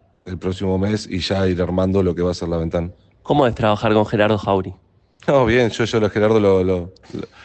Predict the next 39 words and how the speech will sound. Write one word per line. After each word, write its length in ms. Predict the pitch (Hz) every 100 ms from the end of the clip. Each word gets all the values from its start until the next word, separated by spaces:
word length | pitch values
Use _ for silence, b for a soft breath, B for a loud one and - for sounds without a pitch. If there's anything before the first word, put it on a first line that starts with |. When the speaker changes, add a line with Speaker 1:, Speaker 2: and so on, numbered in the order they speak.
| B -
Speaker 1:
nunca 220 | 107 107
lo 100 | 90
tuve 340 | - 123 123
como 160 | 117 117
entrenador, 580 | 110 113 117 139 151 -
o 100 | -
sí, 140 | 120 156
lo 120 | 139
tuve 140 | 139 147
en 60 |
la 60 | 127
selección, 400 | 120 113 139 147
digamos, 340 | 113 117 151
pero 220 | - 98 92
digo, 200 | 92 90
lo, 180 | 90
lo, 260 | 90 82 85
lo, 240 | - 87 87
lo 140 | 87
conocía. 500 | 90 90 - 104 131 b b b b _
Bien, 360 | 117 120 131 95
bien, 300 | 107 101 92
digo, 380 | 95 92 82 80
es 200 | 92 104
una 180 | 104
buena 460 | 98 104 107 98 92 b b b
mezcla 460 | 101 110 110 110 98
de, 440 | 95 92 92 90 - _
de 160 | 95
experiencia, 680 | 98 - 101 107 113 120 139
porque 160 | 95 90
Gerardo 200 | 95 95
tiene 220 | 92 92
muchos 540 | 95 107 107 104 104 107
años 220 | 107 101
de 40 |
entrenador, 580 | 98 95 95 101 120 127
mucha 340 | - 98 104 104
experiencia, 600 | - 98 110 110 123 131